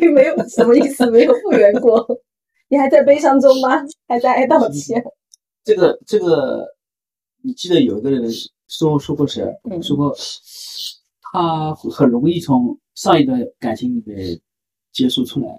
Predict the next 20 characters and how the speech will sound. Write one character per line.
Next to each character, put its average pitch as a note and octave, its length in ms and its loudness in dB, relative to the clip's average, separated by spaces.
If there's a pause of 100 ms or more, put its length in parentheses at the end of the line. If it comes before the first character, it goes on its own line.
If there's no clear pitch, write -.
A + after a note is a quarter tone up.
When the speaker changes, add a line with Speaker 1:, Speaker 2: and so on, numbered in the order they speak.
(100)
Speaker 1:
嗯。 F#3 320 -14 (280)
Speaker 2:
虽 D3 180 -2
然 C#3+ 100 4
上， C#3+ 320 0
前， C#3 280 0
前 D3 180 0
一 D3+ 40 0
段 C#3+ 240 -2
他 C#3+ 160 -4
也 A#2+ 100 -2
说 B2+ 180 -4
的 C3 100 -6
是 B2+ 200 -6 (480)
非 D#3+ 200 2
常 C#3+ 180 2
认 C#3+ 160 4
真 C#3 160 2
投 A2 260 -6
入 A#2+ 180 -10
的， - 100 -6